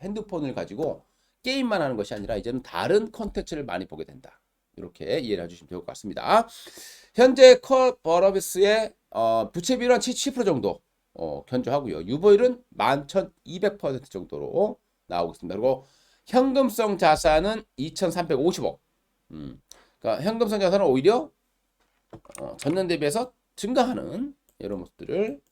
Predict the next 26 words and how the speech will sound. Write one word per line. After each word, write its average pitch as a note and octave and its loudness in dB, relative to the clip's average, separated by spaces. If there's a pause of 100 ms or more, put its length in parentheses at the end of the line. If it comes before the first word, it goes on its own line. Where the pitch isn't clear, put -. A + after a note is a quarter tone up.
(480)
보여줬다. E2+ -8 (160)
그러니까 D#3+ -6
회사가 G3 -2
뭐 G3+ 0 (260)
크게 A#3 -4
흔들리거나 C4 0
뭐 - -10
이런 G3+ -4
부분은 F3 -8
없다. G2 -6 (100)
이렇게 G2 -12
보시면 F#2+ -12
되겠고요. F#2+ -2 (580)
자, C#3 4
그다음에 B3 4
이제 G#3+ 4
영업 B3+ 12
활동으로 G#3+ 6
인한 D#3+ 4
현금 F3 -2
흐름이에요. A2 -4
이 D3 -4
영업 D#3 2
활동이나 G#3+ 2
현금 G3 0
흐름 C3+ 0